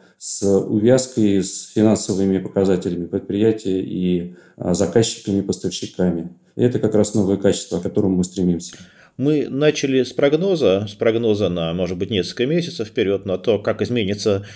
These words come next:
Speaker 2: отношение к I T, как сломаются вот эти барьеры в головах, о которых мы с вами говорили. И закончить наш подкаст я бы тоже хотел прогнозом,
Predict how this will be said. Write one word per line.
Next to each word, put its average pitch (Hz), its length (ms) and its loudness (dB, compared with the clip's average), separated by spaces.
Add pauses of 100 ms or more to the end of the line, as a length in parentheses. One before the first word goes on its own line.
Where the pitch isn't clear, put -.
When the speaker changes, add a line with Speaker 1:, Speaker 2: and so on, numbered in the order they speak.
(160)
Speaker 2:
отношение 98 720 0
к 95 100 -12
I 101 240 4
T, 131 500 -2 (280)
как 110 220 0
сломаются 113 580 2
вот 95 140 0
эти 104 160 -2
барьеры 107 440 2
в 95 60 -6
головах, 98 540 2
о 82 80 -4
которых 87 500 -4
мы 104 160 -2
с 98 80 -4
вами 92 220 2
говорили. 101 580 2 (240)
И 123 320 0
закончить 131 560 0
наш 113 180 -2
подкаст 139 420 0
я 131 80 4
бы 120 100 4
тоже 123 220 2
хотел 120 500 2 (260)
прогнозом, 127 840 2